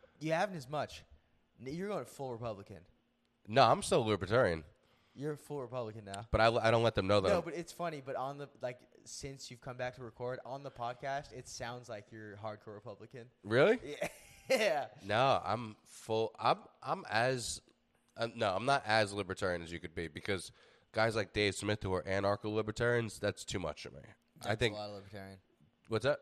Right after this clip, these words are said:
Speaker 1: I said that's a lot of libertarian.
Speaker 2: You ever, you ever heard of anarcho-libertarians?
Speaker 1: No, but I've just, I
Speaker 2: So
Speaker 1: heard
Speaker 2: they
Speaker 1: you say
Speaker 2: b-, literally believe there shouldn't be police. There shouldn't be any sys-, like,
Speaker 1: Oh, he doesn't
Speaker 2: system
Speaker 1: think there
Speaker 2: in
Speaker 1: should be police?
Speaker 2: No.
Speaker 1: I
Speaker 2: Like,
Speaker 1: didn't know
Speaker 2: no
Speaker 1: that.
Speaker 2: police.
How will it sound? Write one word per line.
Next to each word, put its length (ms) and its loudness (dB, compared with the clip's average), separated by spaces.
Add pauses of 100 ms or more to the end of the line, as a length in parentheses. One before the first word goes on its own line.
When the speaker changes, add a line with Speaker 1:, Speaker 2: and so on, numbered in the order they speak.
Speaker 1:
I 40 -12
said 160 -10
that's 140 -10
a 40 -16
lot 220 -8
of 80 -14
libertarian. 420 -10
Speaker 2:
You 60 2
ever, 240 -4
you 80 0
ever 80 2
heard 100 6
of 140 2
anarcho-libertarians? 1120 -2
Speaker 1:
No, 300 -4
but 100 -4
I've 120 -4
just, 380 -14
I 180 -6
Speaker 2:
So 300 2
Speaker 1:
heard 80 0
Speaker 2:
they 100 6
Speaker 1:
you 60 4
say 160 -14
Speaker 2:
b-, 80 -4
literally 300 0
believe 360 -2
there 120 0
shouldn't 320 -2
be 100 0
police. 500 -2
There 140 -2
shouldn't 320 -2
be 120 -2
any 140 -2
sys-, 340 -6
like, 200 -4 (100)
Speaker 1:
Oh, 100 0
he 100 -6
doesn't 160 -6
Speaker 2:
system 220 2
Speaker 1:
think 100 4
there 80 4
Speaker 2:
in 60 -2
Speaker 1:
should 40 -12
be 100 -18
police? 400 -12 (120)
Speaker 2:
No. 160 -10
Speaker 1:
I 720 -14
Speaker 2:
Like, 80 0
Speaker 1:
didn't 100 -4
know 100 6
Speaker 2:
no 20 6
Speaker 1:
that. 80 -2
Speaker 2:
police. 540 -2